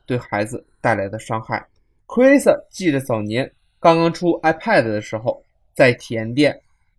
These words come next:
碰到一对香港夫妇，他们说在香港的幼儿园里，iPad 已经普及了，每一个小孩都能用它去学习。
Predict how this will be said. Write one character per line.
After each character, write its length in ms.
碰 180
到 160
一 100
对 240
香 280
港 120
夫 200
妇， 260
他 160
们 120
说 380
在 160
香 360
港 200
的 120
幼 100
儿 160
园 240
里， 160
iPad 600
已 40
经 160
普 160
及 220
了， 140
每 200
一 80
个 100
小 240
孩 240
都 100
能 140
用 180
它 160
去 160
学 240
习。 260